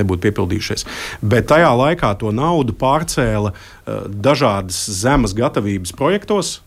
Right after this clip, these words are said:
tā skaitā dzelzceļa peronu projektā, tajos pašos, eh, Škodas vilcienos. Nu, un tad, protams, sākās problēmas gan ar ieviešanu, ar visiem šiem garajiem iepirkumiem. Protams, pa vidu bija arī covid. covid tiešā veidā ietekmē arī ātrumu, ar kādu, eh, pasažieru vilcienu šīs Škodas, eh,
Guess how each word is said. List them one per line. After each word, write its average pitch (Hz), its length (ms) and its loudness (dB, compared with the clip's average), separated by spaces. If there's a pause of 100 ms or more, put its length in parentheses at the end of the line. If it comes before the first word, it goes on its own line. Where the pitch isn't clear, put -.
tā - 80 -10
skaitā 95 480 -6 (140)
dzelzceļa 95 420 -8
peronu 160 400 2
projektā, 151 500 0
tajos - 220 -12
pašos, - 500 -4
eh, 98 300 -4
Škodas 98 400 -2
vilcienos. 175 300 4
Nu, - 720 0
un 107 60 0
tad, 156 160 4
protams, 139 340 2
sākās 120 460 0 (120)
problēmas 98 400 -4
gan 123 200 0
ar 156 60 2
ieviešanu, 156 720 0
ar 110 80 -10
visiem 120 260 -2
šiem 92 240 -4
garajiem 139 440 2
iepirkumiem. 135 540 -2 (260)
Protams, 139 280 2
pa 123 100 -4
vidu 117 220 4
bija 95 200 2
arī 92 100 -2
covid. 151 360 2 (180)
covid 101 220 -2
tiešā 95 400 -4
veidā 101 260 0
ietekmē 98 560 -2
arī 95 160 0
ātrumu, 98 360 2
ar 85 60 -4
kādu, 98 300 2 (320)
eh, 101 120 -2
pasažieru 104 440 2
vilcienu 165 360 4
šīs 160 200 0
Škodas, 156 600 0
eh, 143 40 0